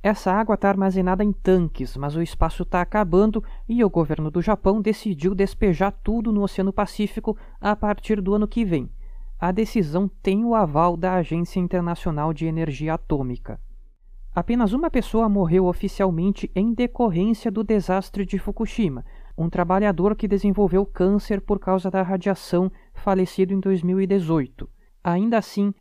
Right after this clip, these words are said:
é considerado o pior desastre nuclear desde a explosão de Chernobyl na Ucrânia Soviética em mil novecentos e oitenta e seis.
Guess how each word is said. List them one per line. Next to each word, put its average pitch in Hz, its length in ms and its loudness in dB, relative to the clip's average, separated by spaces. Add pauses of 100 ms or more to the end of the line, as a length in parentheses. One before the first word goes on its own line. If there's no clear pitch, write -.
é 185 80 0
considerado 180 640 -2
o 196 60 -2
pior 196 380 2
desastre 170 640 0
nuclear 170 480 0
desde 196 440 -2
a 190 80 2
explosão 175 480 -2
de 185 160 0
Chernobyl 180 640 0
na 156 120 -2
Ucrânia 156 420 -4
Soviética 175 680 -2 (280)
em 196 160 2
mil 175 160 2
novecentos 175 560 -4
e 165 40 -2
oitenta 160 280 -2
e 170 60 0
seis. - 420 -6